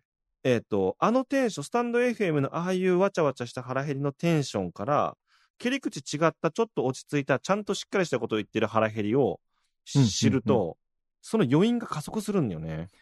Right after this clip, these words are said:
Speaker 2: あー、なるほど、なるほど。そういう使い分けだったんですね。
Speaker 1: そうそうそうそう。そうするとなんかね、
Speaker 2: うんうん。
Speaker 1: あの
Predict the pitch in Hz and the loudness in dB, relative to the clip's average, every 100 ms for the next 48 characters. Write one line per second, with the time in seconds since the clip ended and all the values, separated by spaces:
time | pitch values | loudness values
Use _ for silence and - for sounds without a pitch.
0 | _ _ - 120 127 127 123 123 151 190 | _ _ -2 2 4 2 -2 -2 0 0
1 | 170 156 147 135 - 277 294 247 - 254 | 0 -2 -2 -6 -2 0 2 0 0 0
2 | 311 294 285 254 240 131 113 107 104 120 | 2 0 0 0 0 0 -2 -4 -4 2
3 | 240 147 175 160 135 131 101 - _ _ | 2 2 0 0 -4 -2 -2 -4 _ _
4 | _ _ - - 285 320 240 147 131 101 | _ _ -10 -4 0 0 2 0 0 0
5 | 92 87 110 101 - - 113 104 98 92 | -2 -2 -6 -8 -8 -2 0 2 0 0
6 | 92 92 | -2 -4